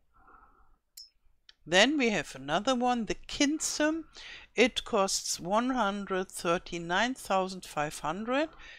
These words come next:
You need three hundred horsepowers, and it has twelve meters working width.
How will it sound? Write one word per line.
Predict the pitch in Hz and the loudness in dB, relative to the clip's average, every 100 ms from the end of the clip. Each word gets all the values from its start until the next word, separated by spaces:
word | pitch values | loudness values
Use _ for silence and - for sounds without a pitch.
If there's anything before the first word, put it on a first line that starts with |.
| - _ | -20 _
You | 175 180 | -4 -2
need | 160 151 147 | -2 -4 -6
three | - - - 247 | -8 -8 0 2
hundred | 294 208 156 131 | 4 2 -2 -10
horsepowers, | - 190 214 - 208 190 190 185 - - | 0 0 0 0 2 4 4 2 0 -2
and | 170 170 | -2 -2
it | 151 - | -8 -10
has | 127 - - | -10 -6 -8
twelve | - 147 180 277 - | -4 2 4 2 -2
meters | 277 269 - 269 - - | 0 0 0 -4 -4 -2
working | 165 160 - 139 135 | -2 -2 -6 -12 -12
width. | 131 - - | -12 -14 -18